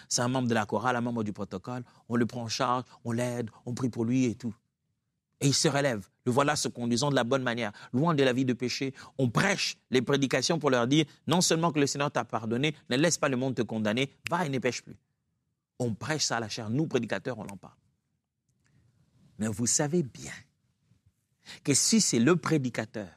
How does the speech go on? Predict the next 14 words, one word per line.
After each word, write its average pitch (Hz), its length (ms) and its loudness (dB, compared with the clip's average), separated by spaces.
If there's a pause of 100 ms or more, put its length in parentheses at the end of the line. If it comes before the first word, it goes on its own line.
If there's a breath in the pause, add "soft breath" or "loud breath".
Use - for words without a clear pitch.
(180)
qui 107 140 0
vient 120 180 -2
vous 104 160 -2
dire, « 107 220 -2 (720 loud breath)
Ah, 117 300 4
vraiment, 117 480 4 (1160)
aidez-moi, 127 520 4
je, 95 340 -4
je 85 180 -10
vis 98 140 -4
aussi 117 240 -2
vraiment 117 280 0
dans 107 100 0
l'impudicité. » 92 680 -6